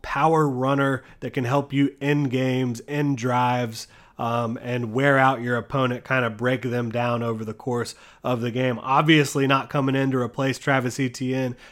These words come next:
coming in to complement a Travis Etienne, to be a guy like Isaiah Pacheco was for the Chiefs down the stretch, who can just wear teams out at the end of games during, uh, these, these later, later games in the season.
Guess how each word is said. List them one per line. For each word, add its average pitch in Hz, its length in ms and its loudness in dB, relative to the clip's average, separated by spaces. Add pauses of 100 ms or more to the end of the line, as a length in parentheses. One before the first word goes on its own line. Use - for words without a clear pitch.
coming 151 260 4
in 143 220 4 (180)
to 131 140 -8
complement 147 720 0
a 123 100 -8
Travis 131 460 0
Etienne, 120 480 -4 (200)
to 131 100 -4
be 135 180 4
a 127 60 4
guy 131 240 4
like 131 260 2
Isaiah 131 400 0
Pacheco 131 640 -2
was 123 320 -2
for 127 120 -8
the 113 100 -6
Chiefs 143 320 -2
down 120 260 -2
the 113 80 -4
stretch, 120 420 -4 (260)
who 147 140 0
can 147 200 0
just 135 200 -2
wear 135 360 2
teams 143 360 2
out 127 220 6
at 120 100 -2
the 117 140 -4
end 117 160 -4
of 104 140 -8
games 117 440 -4 (320)
during, 131 480 2 (320)
uh, 113 320 -2
these, 120 380 -2
these 120 240 -2
later, 127 560 0 (420)
later 143 280 6
games 131 320 2
in 123 60 0
the 120 100 -2
season. 110 500 0